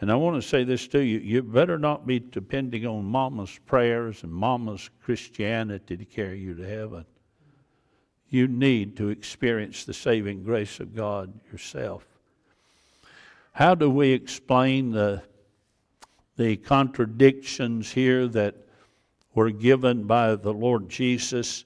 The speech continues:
He said, "You must be, uh, submitted, surrendered to my lordship, or you cannot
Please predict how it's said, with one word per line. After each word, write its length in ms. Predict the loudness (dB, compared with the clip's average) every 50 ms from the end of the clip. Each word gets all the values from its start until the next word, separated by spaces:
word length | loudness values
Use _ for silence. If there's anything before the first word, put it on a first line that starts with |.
| _ _ -20 -20 -20 _ _ _ -20 -20 -20 -20 _ _ _ _ _ _ _ _
He 120 | -4 -4
said, 360 | -4 0 4 4 4 4 2 0
"You 120 | 0 0
must 500 | 2 6 6 6 6 4 0 -6 -2 2
be, 380 | 2 4 4 4 2 0 -2 -4 -8 -20 -20 _ _ _ _ _ _ _ _ _ -4
uh, 500 | -2 0 2 2 2 2 2 0 -2 -4 -6 -10 -18 _ _ _ _ _ _ _ _ _ _ _ _ _ _ _ _ _ _ _ _ _ _ _ -14
submitted, 1000 | -12 -10 -10 -10 -6 -4 -4 -2 0 4 4 4 4 4 4 2 2 0 -4 -10 -14 -18 -20 _ _ _ -20
surrendered 1120 | -16 -14 -8 -6 -4 -4 -2 0 2 2 2 0 -2 0 2 2 2 2 2 0 -6 -12 -18 -20 -20 _ _ _ _ _ _ _ _ _ _ _ _ _ _ _ _ _ _ -6
to 140 | -2 -2 0
my 220 | 0 2 2 2
lordship, 880 | 2 2 4 6 6 6 6 4 2 -6 -6 -2 0 0 0 2 2 0
or 100 | 0 0
you 180 | 2 0 -2 -2
cannot 800 | -2 -2 0 0 0 0 0 0 0 -2 -2 -4 -8 -16 -20